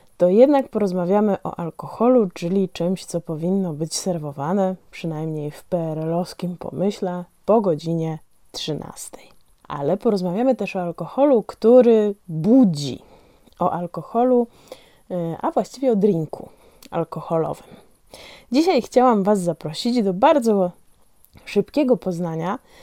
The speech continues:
jednego z najpopularniejszych drinków,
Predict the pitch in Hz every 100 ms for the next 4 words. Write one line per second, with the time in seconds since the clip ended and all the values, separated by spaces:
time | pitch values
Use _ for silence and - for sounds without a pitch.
0 | - - - 208 254 240 220 254 302 339
1 | 330 262 233 214 196 226 240 233 202 185
2 | 175 165 156 165 -